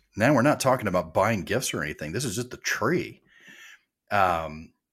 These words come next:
that's an average of eighty-five dollars and fifty-nine cents per real tree and a hundred and twenty-two, uh, dollars and sixty cents per artificial tree.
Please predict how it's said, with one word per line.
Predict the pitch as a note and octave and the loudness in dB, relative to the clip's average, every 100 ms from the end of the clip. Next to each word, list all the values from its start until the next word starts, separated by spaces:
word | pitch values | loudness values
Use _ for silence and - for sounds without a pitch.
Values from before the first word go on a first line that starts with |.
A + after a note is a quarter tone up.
| _ _ A2+ | _ _ -4
that's | C3 F#3 A#3+ | -2 0 0
an | F#3 | 0
average | A2 A#2 A#2+ A2 | 2 2 2 2
of | F#2 - | -2 -4
eighty-five | G#2+ A2 A#2+ - _ A2 G#2 G#2 G#2 F#2+ | -4 -2 -4 -8 _ 2 2 2 -2 -2
dollars | F#2+ F#2+ F2+ | -2 -2 -4
and | E2 | -10
fifty-nine | F2+ F#2+ F2 F2 | -12 -8 -6 -4
cents | E2+ F2 E2+ | -4 -4 -6
per | - - F#2 | -8 -6 -4
real | E2 F2 G2 G2 | -6 -6 -6 -6
tree | - A2+ G#2 A2 A2+ | -6 -4 -4 -4 -6
and | G2 | -8
a | E2+ | -8
hundred | - C3 B2 F#2+ | -2 -2 0 -4
and | E2+ - | -6 -8
twenty-two, | - G#2+ G#2 - G#2 G2+ G2 G2+ - | -6 -4 -6 -6 -4 -2 -4 -6 -4
uh, | F#2 E2 D#2 D#2+ | -2 -2 -4 -2
dollars | G2+ G2 F#2+ F2+ | 0 2 0 -2
and | |
sixty | F2 A2 - | -2 -2 -4
cents | F#2+ A#2 - | -2 -2 -2
per | A2+ G2+ - | -2 -2 2
artificial | A2 A2 - F3+ - | 2 2 2 0 -2
tree. | - - | -6 -10